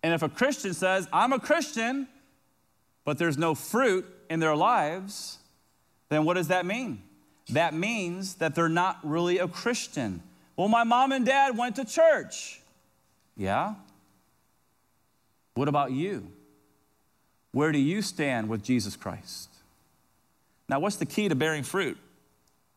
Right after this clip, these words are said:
It says in John fifteen five, Jesus said this. Everybody, please, please look at me. He says, "I am the vine,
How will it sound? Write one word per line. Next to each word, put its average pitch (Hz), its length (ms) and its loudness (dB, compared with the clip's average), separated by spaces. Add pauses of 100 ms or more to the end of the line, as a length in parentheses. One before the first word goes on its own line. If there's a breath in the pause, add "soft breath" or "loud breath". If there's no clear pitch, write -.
(480)
It - 40 -12
says 151 220 -2
in 135 80 4
John 147 220 0
fifteen 147 380 -4
five, 143 400 0
Jesus 143 340 -4
said 117 180 -4
this. 127 420 -6 (420 soft breath)
Everybody, 143 280 -2
please, 135 240 -2
please 131 220 -2
look 147 140 -2
at 107 100 -2
me. 110 180 -4 (540 soft breath)
He 135 80 0
says, 123 500 -2 (140)
"I 165 220 2
am 160 520 0
the 117 140 -4
vine, 120 680 -2